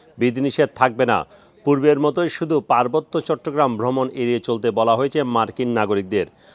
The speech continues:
বৃহস্পতিবার যুক্তরাষ্ট্রের পররাষ্ট্র দপ্তরের ওয়েবসাইটে এই সংক্রান্ত নির্দেশনা দেওয়া হয়েছে। এই ব্যাপারে তারা এক্স হ্যান্ডেলারে একটি বিজ্ঞপ্তি প্রকাশ করা হয়েছে। এতে বলা হয়েছে, বাংলাদেশে মার্কিন নাগরিকদের ভ্রমণ নিষেধাজ্ঞা, যেটি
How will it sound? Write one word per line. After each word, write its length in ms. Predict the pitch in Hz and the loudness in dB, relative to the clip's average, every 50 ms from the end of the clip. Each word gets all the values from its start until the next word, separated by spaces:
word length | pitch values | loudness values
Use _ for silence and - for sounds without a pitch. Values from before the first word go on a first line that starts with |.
| - _ - | -16 _ -2
বৃহস্পতিবার 600 | 120 147 147 - - 160 143 156 151 160 156 143 | -2 -2 0 -2 -2 -2 0 2 4 4 4 4
যুক্তরাষ্ট্রের 600 | 127 131 - - 151 127 127 - - - 156 151 | 0 -6 -6 -4 0 0 0 0 0 -2 -2 -2
পররাষ্ট্র 500 | - - 131 117 117 127 135 - - 151 | -2 0 -2 0 2 0 0 -2 -2 -4
দপ্তরের 480 | 131 139 135 - - - 151 151 127 92 85 _ - - - - _ - | 0 0 -2 -2 0 -2 0 2 0 0 -2 _ -18 -20 -20 -20 _ 2
ওয়েবসাইটে 420 | - 127 139 131 - - 156 143 143 | 6 6 6 6 4 0 0 0 0
এই 180 | - 131 139 | 0 -2 -4
সংক্রান্ত 460 | 131 - 156 143 135 135 135 127 120 | -4 -4 -4 -4 -2 -2 -2 0 0
নির্দেশনা 580 | 139 131 127 120 110 98 117 113 - - 143 135 | 0 0 0 0 0 0 0 0 0 0 -2 0
দেওয়া 260 | 117 117 113 113 110 | 4 4 6 6 6
হয়েছে। 500 | 104 127 135 143 127 - - 165 170 180 185 - _ _ - - - - _ - | 4 4 2 0 -2 0 0 2 2 2 0 -4 _ _ -20 -20 -20 -18 _ 0
এই 140 | 117 127 147 | 2 2 2
ব্যাপারে 360 | 160 147 151 156 147 156 156 | 2 2 2 2 2 2 0
তারা 260 | - 135 127 139 - - | 0 0 0 0 0 0
এক্স 240 | 123 135 120 - - | -2 -6 -6 -6 -6
হ্যান্ডেলারে 400 | 139 135 131 135 143 139 135 123 | -6 -6 -4 -2 -2 -2 -2 -2
একটি 340 | 120 113 - - 139 107 - _ _ _ - _ _ - | -4 -6 -6 -6 -8 -8 -8 _ _ _ -20 _ _ -4
বিজ্ঞপ্তি 480 | 110 120 117 107 131 123 - - 131 117 | -2 -2 0 2 0 0 0 0 -4 -2
প্রকাশ 380 | - 117 110 - 113 110 - | 0 0 0 0 0 -2 -2
করা 220 | - - 123 117 113 | -2 0 0 2 2
হয়েছে। 400 | 104 123 131 - - - 107 85 78 _ _ - _ _ _ _ | 2 0 0 0 0 -2 -4 -4 -4 _ _ -20 _ _ _ _
এতে 280 | - 127 127 - 160 156 | -2 -2 0 2 2 2
বলা 280 | 127 131 131 135 127 120 | 2 2 4 4 4 2
হয়েছে, 560 | 104 147 160 151 - - 165 170 175 185 180 _ _ _ _ _ _ - | 2 0 -2 -2 -2 -4 -4 -2 -2 -4 -6 _ _ _ _ _ _ -6
বাংলাদেশে 580 | 87 95 117 127 135 135 127 131 123 - 160 156 | 0 2 2 2 2 0 -2 -2 -2 -2 -2 0
মার্কিন 440 | 147 139 131 123 120 113 - 156 151 | 0 0 0 0 -2 -2 -4 -4 -2
নাগরিকদের 540 | 147 143 139 131 139 139 143 123 143 143 123 | -2 -2 -2 -4 -4 -6 -4 -2 -2 -4 -4
ভ্রমণ 340 | 101 107 131 131 139 143 | -4 -4 -4 -4 -2 -2
নিষেধাজ্ঞা, 520 | 139 139 131 - 147 123 139 135 117 135 135 | -4 -4 -6 -6 -6 -4 -4 -4 -2 -2 -4
যেটি 300 | 117 123 151 - 147 | -2 -4 -4 -4 -4